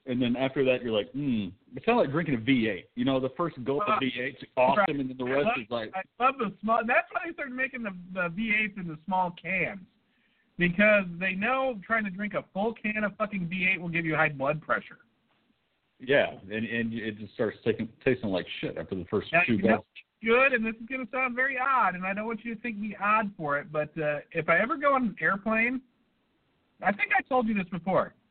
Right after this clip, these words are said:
Speaker 2: I've ordered a V eight or a Bloody Mary
Speaker 1: Uh-huh.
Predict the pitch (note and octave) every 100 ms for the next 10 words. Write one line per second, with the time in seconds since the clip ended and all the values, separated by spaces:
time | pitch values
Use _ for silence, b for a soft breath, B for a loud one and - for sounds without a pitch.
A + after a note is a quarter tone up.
0 | _ _ _ _ - E3+ F3+ G3+ C#4 D4
1 | B3 G3+ A#3+ G3 F3 E3+ - E3 E3 D#3+
2 | F3 F#3+ F3+ D#3+ E3+ F#3+ C4 D4 _ _
3 | _ _ - F#2 F#2